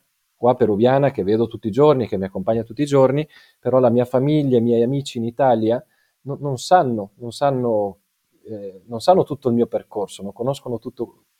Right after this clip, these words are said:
tutto il mio percorso, quindi niente, non mi resta che veramente ringraziarti per avermi dato questa opportunità di documentare e registrare e raccontare un po'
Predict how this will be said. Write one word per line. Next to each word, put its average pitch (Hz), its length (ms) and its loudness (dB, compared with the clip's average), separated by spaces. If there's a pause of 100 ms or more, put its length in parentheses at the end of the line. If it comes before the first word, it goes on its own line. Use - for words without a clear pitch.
(180)
tutto - 240 -6
il 120 60 2
mio 120 120 2
percorso, 143 760 0 (320)
quindi 131 680 4 (280)
niente, 120 400 -2
non 95 140 -6
mi 107 100 0
resta 127 240 2
che - 340 -2
veramente 120 720 -2
ringraziarti 123 1120 2 (320)
per 107 140 -4
avermi 113 260 2
dato 120 240 2
questa 117 260 -2
opportunità 110 840 -2 (320)
di 120 260 -6
documentare 147 1000 2
e 120 100 -2
registrare 131 880 0
e 113 100 -6
raccontare 117 600 0
un 120 120 -2
po' 117 340 2